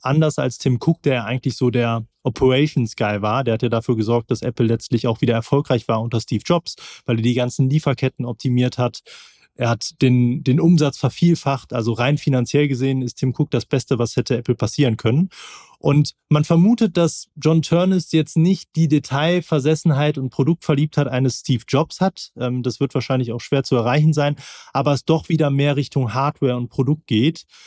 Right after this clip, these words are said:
Was man auch daran sieht, dass John Ternus zum Beispiel jemand war, der dafür gesorgt hat, dass die MacBook Pros wieder dicker sind, damit sie eine längere Batterielaufzeit haben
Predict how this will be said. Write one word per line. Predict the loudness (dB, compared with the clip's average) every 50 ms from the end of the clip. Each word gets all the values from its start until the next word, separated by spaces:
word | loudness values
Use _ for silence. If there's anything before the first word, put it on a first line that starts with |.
| -20 _ _ -2
Was | -2 -2 0
man | 0 0 0
auch | 0 -2
daran | 0 0 0 2 2 0 0 2
sieht, | 2 0 0 2 2
dass | 0 0 0 -4 -10 -18 -14
John | -6 -2 -2 -2 -2
Ternus | 0 0 2 2 4 2 2 0
zum | 0 -2 0
Beispiel | 0 0 0 0 0 0
jemand | 2 2 0 -2 -2 -2 -2
war, | -2 -2 0 -2 -2 -4 -4 -6
der | -2 -2 0 0
dafür | 0 -2 -2 -2 -2
gesorgt | 0 0 0 -2 0 -2
hat, | -2 -2 -2
dass | -4 -4
die | -2 -2
MacBook | 0 0 -2 -2 _ -2 -2 -2 _
Pros | -8 -2 2 2 4 4 2 0 -2 -4
wieder | -2 0 0 0
dicker | 2 0 0 2 2 0 0
sind, | 0 0 0 0 0 0
damit | 0 0 0 0 0
sie | -2
eine | -2 0 0
längere | 0 0 0 0 0 -2 -2
Batterielaufzeit | -2 -2 -2 -2 0 2 2 2 2 0 -2 -4 -4 -2 -2 -2 -2
haben | -2 -2 0 0 2 2 0 0